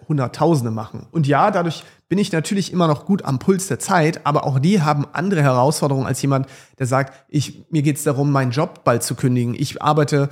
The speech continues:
vielleicht noch hauptberuflich in einem Job, in dem ich unglücklich bin und ich möchte mir ein Business aufbauen, aber ich habe noch kein Thema, noch kein Produkt, noch keine Zielgruppe.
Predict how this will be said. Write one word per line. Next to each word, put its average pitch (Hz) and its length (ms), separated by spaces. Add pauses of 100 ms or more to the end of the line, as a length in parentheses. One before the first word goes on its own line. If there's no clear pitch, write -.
(280)
vielleicht 139 460
noch 135 180
hauptberuflich 139 720
in 135 160
einem 131 80
Job, 127 300
in 135 120
dem 127 200
ich - 360
unglücklich 143 520
bin 123 120
und 120 120
ich - 80
möchte 143 240
mir 139 60
ein 127 80
Business 143 300
aufbauen, 127 320
aber 123 100
ich - 80
habe - 100
noch 139 100
kein 139 220
Thema, 139 320
noch - 160
kein 139 140
Produkt, 151 440
noch - 100
keine 139 220
Zielgruppe. 135 680